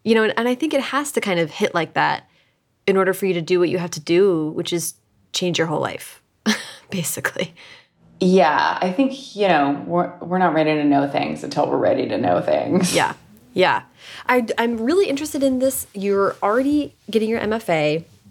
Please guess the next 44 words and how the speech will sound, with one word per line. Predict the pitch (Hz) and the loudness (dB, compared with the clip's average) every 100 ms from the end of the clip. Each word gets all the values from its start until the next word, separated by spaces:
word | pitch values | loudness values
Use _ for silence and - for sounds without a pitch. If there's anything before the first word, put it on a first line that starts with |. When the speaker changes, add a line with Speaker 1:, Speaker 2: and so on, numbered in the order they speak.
| _ _ _ _ _ - - - | _ _ _ _ _ -18 -18 -4
Speaker 1:
Midway | 190 208 226 226 | 2 4 4 2
through, | - 180 | -2 -6
you | 180 180 | -6 -6
have | 180 170 | -4 -4
this | 170 170 | -6 -8
entire, | 165 - - - 180 175 175 165 160 - _ _ _ _ _ _ _ _ _ _ - | -10 -10 -10 -2 0 0 0 0 -2 -10 _ _ _ _ _ _ _ _ _ _ 0
that | 226 | 4
is | 285 262 | 4 2
a | 214 | 0
huge | - 247 247 226 - | -2 -2 0 -2 0
thing | 220 190 - | 2 2 -2
to | 175 | -6
have | 175 | -6
to | 175 | -6
say, | 170 180 165 | -4 0 0
like, | 160 151 - _ _ | -2 -4 -12 _ _
"I've | - 165 160 165 | -2 0 0 0
never | 180 175 175 | -2 0 0
done | 175 170 165 | 0 0 0
this | 160 - | -2 -2
sober | 175 170 160 | 0 0 -2
before. | 156 - 151 147 143 143 | -6 -4 0 0 0 -2
How | - 165 160 165 | -2 0 0 0
do | 160 | 0
I | 151 147 151 - - - _ _ _ | 0 0 -2 -4 -8 -14 _ _ _
approach | - - 262 247 | -6 0 0 2
this?" | 226 208 208 - 160 - | 0 0 -2 -8 -10 -10
Fear. | - 226 220 208 208 | -6 0 2 4 2
I | 185 | 0
mean, | 180 | 0
like, | 170 175 | -2 -2
this | 196 | -6
is | - | -4
something | 190 175 165 | -6 -6 -4
that | 156 | -4
we | 170 | -4
talk | 175 | -4
about | - - | -4 -2
a | |
lot | 233 302 131 | 0 0 0
with | - - _ - - - _ - | -6 -10 _ -20 -20 -20 _ -2
artists, | 185 160 - - 180 | 0 0 -2 -4 -4
like, | 165 - | -6 -8
people | - 180 170 165 156 147 | -4 0 2 2 0 -4